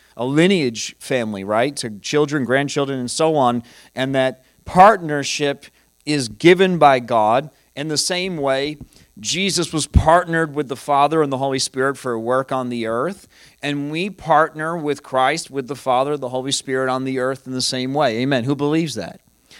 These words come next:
Whatever I'm doing, it's not my power, it's not my strength. It is God doing it through me, but because I have what? I've humbled myself.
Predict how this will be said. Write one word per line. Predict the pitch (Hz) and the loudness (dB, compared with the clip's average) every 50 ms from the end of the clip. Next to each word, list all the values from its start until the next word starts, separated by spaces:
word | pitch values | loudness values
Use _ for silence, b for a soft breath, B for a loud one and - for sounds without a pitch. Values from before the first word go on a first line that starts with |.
| B B B B | B B B B
Whatever | B 120 123 135 139 143 151 160 180 214 202 | B 0 4 6 6 8 6 6 8 6 6
I'm | 131 143 151 165 185 185 160 | 6 4 4 4 2 2 0
doing, | 131 135 139 135 139 143 151 | -2 -2 -2 0 -2 -2 -4
it's | 160 151 - 131 | -6 -8 -8 -6
not | 123 120 135 156 | -4 -4 -4 -4
my | 160 139 127 135 143 | -4 -4 -4 -4 -6
power, | - - 123 117 110 110 120 135 | -8 -10 -6 -4 -2 -2 0 -2
it's | 139 135 - - | -2 -4 -8 -8
not | 110 107 123 139 | -6 -4 -4 -4
my | 143 135 131 139 | -4 -2 -2 -2
strength. | 143 - - - 120 113 113 123 135 123 - - b b b b b b b | -2 -4 -8 -6 -6 -6 -6 -6 -8 -10 -14 -20 b b b b b b b
It | - 131 139 156 151 - - | -4 -2 -2 -2 -4 -6 -10
is | 135 120 117 123 139 143 - - | -8 -6 -4 -4 -4 -4 -6 -8
God | - - 110 117 123 139 147 143 | -6 -2 2 4 4 2 2 0
doing | - 135 135 127 127 131 | -4 -4 -2 -2 -2 -4
it | 139 143 - | -4 -6 -10
through | - - 123 127 120 117 | -12 -6 -2 -2 -2 0
me, | 120 127 151 | -2 -4 -4
but | 160 131 139 135 120 120 | -4 -4 -4 -4 -4 -4
because | 147 143 147 - 139 135 139 147 135 | -10 -8 -6 -2 0 2 2 2 2
I | 147 139 135 143 143 | 2 2 2 2 2
have | 139 147 143 123 127 | 0 -2 -2 -2 0
what? | 143 156 151 123 95 - _ | 2 4 6 4 4 0 _
I've | - 127 139 143 - | -2 0 0 0 0
humbled | - 147 151 160 170 156 185 196 175 | -2 0 0 0 2 2 0 -2 0
myself. | 185 185 185 202 202 - - - 139 113 101 113 165 214 - - - | 2 0 2 2 0 -2 0 2 2 2 2 0 -6 -10 -16 -20 -20